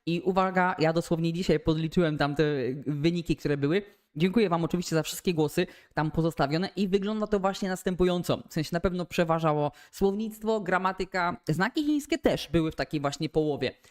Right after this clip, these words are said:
Stąd też moje rozwiązanie jest takie, bo widziałem, że część z was też głosowała pół na pół.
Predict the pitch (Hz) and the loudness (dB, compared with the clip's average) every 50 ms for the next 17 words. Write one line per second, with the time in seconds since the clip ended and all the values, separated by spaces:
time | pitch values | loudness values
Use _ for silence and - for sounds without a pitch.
0 | - _ - - - - 247 277 311 - - - 175 185 208 247 - - 175 175 | -20 _ -18 -6 0 0 0 0 0 -4 -2 -2 -2 0 0 -4 -4 -4 -2 -2
1 | 170 175 175 170 165 165 165 165 165 165 165 - _ 147 147 156 180 180 156 - | 0 0 0 0 0 0 0 2 0 0 -2 -6 _ -2 -2 0 0 0 -2 -2
2 | 170 170 139 160 156 185 220 262 339 320 - _ - - - - 123 120 - _ | -4 -2 -2 -2 -2 -2 -2 -4 -4 -6 -8 _ -10 -6 -2 -2 -2 -2 -4 _
3 | - - - _ - 143 147 151 151 170 160 165 156 160 156 - 180 165 156 156 | -20 -20 -20 _ -4 -2 -2 0 -2 -2 -2 -2 -2 -4 -2 -2 -4 -4 -2 -2
4 | 156 156 - - 151 147 147 156 - - 156 160 143 139 143 - - 254 262 233 | -4 -4 -4 -8 -8 -4 -4 -4 -4 -2 -2 -2 -2 -2 -4 -4 -4 -2 -2 -2
5 | 208 190 160 - - 156 180 226 | -2 -2 -2 0 0 0 0 0